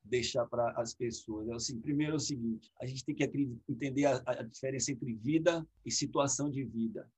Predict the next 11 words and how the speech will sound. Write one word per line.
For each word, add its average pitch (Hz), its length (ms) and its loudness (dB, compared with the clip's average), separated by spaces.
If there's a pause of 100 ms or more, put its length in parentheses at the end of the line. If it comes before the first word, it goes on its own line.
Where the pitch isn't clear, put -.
(220)
As 120 100 -4
situações 135 460 -2
de 127 80 -4
vida 139 240 0
podem 139 280 0
fazer 123 380 0
você 131 760 0
acordar 139 480 2
para 104 240 2
a 98 40 -2
vi-, 87 180 -10